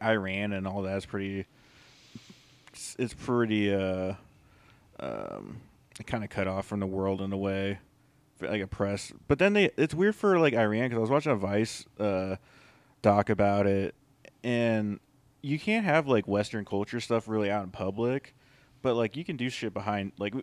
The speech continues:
if we were, you know, like, outside, you have to act a certain way, but in here, we, like, 'cause, uh, he, the guy who was doing the, the journalist that was doing it, uh, he, uh, like, went into, like, a, it was, like, a recording studio, and it was, like, a fucking metal band,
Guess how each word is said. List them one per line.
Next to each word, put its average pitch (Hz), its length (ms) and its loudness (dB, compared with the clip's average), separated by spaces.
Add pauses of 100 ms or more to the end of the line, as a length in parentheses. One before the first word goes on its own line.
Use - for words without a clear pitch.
if 131 140 -4
we 151 100 0
were, 139 160 2
you 113 140 -4
know, 104 260 -4 (500)
like, 113 200 -4
outside, 131 440 6
you 107 60 0
have 110 100 -2
to 101 80 -6
act 101 200 -2
a 95 40 -10
certain 92 280 -8
way, 95 160 -2
but 101 160 -4
in 120 160 2
here, 107 240 0
we, 98 180 0
like, 101 220 0
'cause, 120 180 -6
uh, 110 160 2
he, 120 240 -4 (180)
the 117 120 -2
guy 120 320 4
who 117 80 2
was 104 100 0
doing 110 260 -2
the, 98 260 -4 (920)
the 120 120 -4
journalist 113 380 -2
that 107 60 -4
was 98 100 -6
doing 107 280 -2
it, 98 220 -4 (520)
uh, 110 220 4
he, 127 300 -2
uh, 101 380 -2 (360)
like, 120 160 -2
went 156 200 0
into, 156 220 -4
like, 123 100 2
a, 110 100 -4
it - 60 -12 (360)
was, 120 80 -10
like, 131 80 -2
a 110 60 -4
recording 165 380 -2
studio, 107 340 -2
and 107 80 -2
it 110 40 0
was, 107 100 -4
like, 107 100 -6
a 101 40 -4
fucking 117 340 -4
metal 107 260 2
band, 92 420 -10